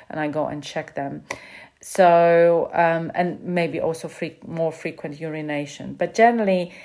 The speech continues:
um, I must say, <laughs> touch wood, as they say, my symptoms have not been, um, worse,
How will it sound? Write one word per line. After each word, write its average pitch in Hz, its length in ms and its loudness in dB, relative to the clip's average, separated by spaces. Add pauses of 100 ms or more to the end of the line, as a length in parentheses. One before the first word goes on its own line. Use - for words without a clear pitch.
(380)
um, 160 580 0 (240)
I 180 100 0
must 202 380 2
say, 180 680 2 (360)
<laughs> 220 340 0
touch - 400 -4
wood, 180 460 -2
as 170 180 -4
they 160 140 -4
say, 165 440 -6 (320)
my 254 160 6
symptoms 269 680 -2 (100)
have 254 120 2
not 320 340 0
been, 160 360 -6 (480)
um, 160 580 0 (800)
worse, 180 640 4